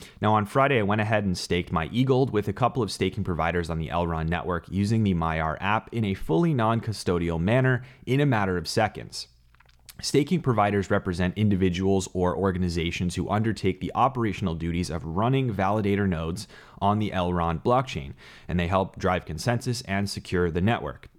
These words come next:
You're pretty used to that if you're in the blockchain space. The ability for users to now play their part in the process with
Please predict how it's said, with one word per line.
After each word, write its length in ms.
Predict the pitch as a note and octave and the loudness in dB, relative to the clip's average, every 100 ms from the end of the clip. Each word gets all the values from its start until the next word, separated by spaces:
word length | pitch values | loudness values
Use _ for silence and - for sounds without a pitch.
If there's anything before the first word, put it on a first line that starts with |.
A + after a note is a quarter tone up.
| - | -8
You're 200 | F2 D#2 - | -6 -6 -4
pretty 180 | - A#2 | 0 2
used 220 | G2 F#2+ | 2 2
to 80 | - | 0
that 160 | E2 D#2 | 0 -2
if 100 | - | -4
you're 100 | D#2+ | -4
in 60 | |
the 60 | D#2 | -4
blockchain 420 | E2 C2 - D2 | -4 -4 -6 -8
space. 420 | - C#2+ A1+ - - - - - - - | -8 -8 -8 -10 -12 -20 -20 -20 -20 -6
The 100 | A#2 | 0
ability 320 | G#2+ D3 E3+ | 4 4 4
for 160 | C3+ A#2+ | 2 2
users 340 | A2 A2 G#2 - | 4 4 2 0
to 100 | G2 | 2
now 180 | F#2+ | 2
play 180 | F2+ G2 | 2 0
their 140 | E2+ D#2+ | 2 0
part 260 | - F#2+ | 0 0
in 80 | F2 | -2
the 60 | D#2 | -6
process 560 | - C#3 E3 - F#2+ | 0 2 2 -2 -2
with 200 | F#2+ E2 | -4 -4